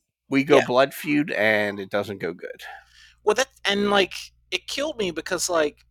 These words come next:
Speaker 2: when we charged, we all charged. Um, we're not pinning this on one person. It's not a whole, you know, fucking, fucking machete this, machete Phil, fuck this up, Harrison, fuck this up.
Speaker 1: Yeah.
Speaker 2: It's, we're not,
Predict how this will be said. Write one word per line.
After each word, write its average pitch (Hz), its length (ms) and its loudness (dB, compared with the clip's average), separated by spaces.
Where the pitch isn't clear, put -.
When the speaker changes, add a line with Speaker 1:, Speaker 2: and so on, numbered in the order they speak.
Speaker 2:
when 175 220 -2
we 185 120 -4
charged, 196 720 0
we 214 140 0
all 208 140 6
charged. 180 420 2
Um, 180 180 0
we're 185 80 -2
not 196 180 0
pinning 180 300 0
this 160 180 -2
on 147 160 -2
one 139 220 -4
person. 127 420 -4
It's - 160 -4
not 151 160 2
a 139 60 0
whole, 131 420 2
you 127 120 0
know, 220 180 0
fucking, - 1040 -8
fucking 151 520 -6
machete 139 580 -2
this, 143 460 -4
machete 156 340 -2
Phil, 147 220 -4
fuck - 300 -6
this - 180 -2
up, 135 180 -2
Harrison, 135 420 -2
fuck - 200 -8
this - 180 -4
up. 131 140 2
Speaker 1:
Yeah. - 60 2
Speaker 2:
It's, 147 140 -6
we're 180 80 -4
not, 226 140 0